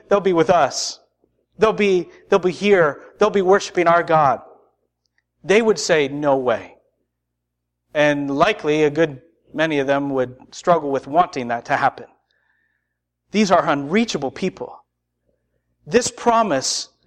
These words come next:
concerns all the aliens from the commonwealth of Israel and all the strangers to the covenants of promise, to use Paul's words from Ephesians two.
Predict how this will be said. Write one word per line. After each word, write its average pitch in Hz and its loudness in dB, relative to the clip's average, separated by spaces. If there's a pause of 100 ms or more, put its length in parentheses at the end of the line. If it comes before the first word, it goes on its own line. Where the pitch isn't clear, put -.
(500)
concerns 202 0 (160)
all 247 4
the 220 -4
aliens 220 4
from 208 0
the 196 2
commonwealth 202 2
of 180 0
Israel 196 4
and 185 -4
all 190 4
the 185 -4
strangers 185 -2
to 196 -8
the 165 -2
covenants 170 -2 (220)
of 160 0
promise, 135 -2
to 175 -10
use 160 -4
Paul's 160 -2
words 156 -2
from 143 -6
Ephesians 131 -6
two. - -16